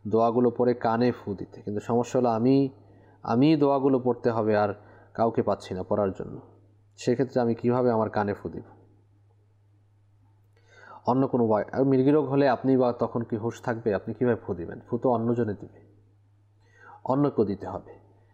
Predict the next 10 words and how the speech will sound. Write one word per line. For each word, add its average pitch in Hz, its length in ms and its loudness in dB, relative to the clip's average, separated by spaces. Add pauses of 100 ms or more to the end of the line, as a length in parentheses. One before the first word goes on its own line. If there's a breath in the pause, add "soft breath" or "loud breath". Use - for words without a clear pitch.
(300 soft breath)
তো 95 60 -2
এজন্য 151 240 2
আপনি 156 140 -2
তাবিজাত 139 400 2
সংগ্রহ 120 380 -2
করুন। 85 240 -6
কুমিল্লা 127 400 2
ঝাগরঝুলি 131 680 0
বিশ্ব 123 340 0
রোড, 139 160 2